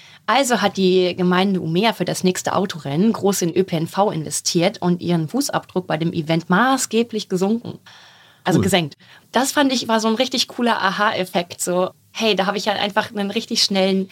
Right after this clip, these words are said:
Speaker 1: Mehrwert irgendwie rausgezogen. Und dieser Ö P N V hilft ja generell für diese Kommunen, diese Klimaneutralität zu erreichen.
Speaker 2: Hm.
Speaker 1: Und wenn Deutschland das auch zweitausendfünfundvierzig will, wäre ja genauso ein cooler Effekt für jede
Speaker 2: Ja.
Speaker 1: Kommune hier.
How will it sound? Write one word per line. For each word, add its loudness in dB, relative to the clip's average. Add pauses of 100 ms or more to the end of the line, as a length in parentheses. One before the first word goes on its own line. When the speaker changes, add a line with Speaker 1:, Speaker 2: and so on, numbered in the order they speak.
(140)
Speaker 1:
Mehrwert 2
irgendwie 2
rausgezogen. -2
Und 4
dieser 0
Ö 4
P -4
N -2
V -2
hilft 0
ja 2
generell 2
für -10
diese -4
Kommunen, -2
diese -8
Klimaneutralität -4
zu -10
erreichen. -2 (140)
Speaker 2:
Hm. 2
Speaker 1:
Und 0 (120)
wenn -4
Deutschland 0
das -6
auch -6
zweitausendfünfundvierzig -2
will, 2 (420)
wäre 0
ja -4
genauso -2
ein -6
cooler -2
Effekt -6
für -6
jede -6
Speaker 2:
Ja. 0
Speaker 1:
Kommune -2
hier. 2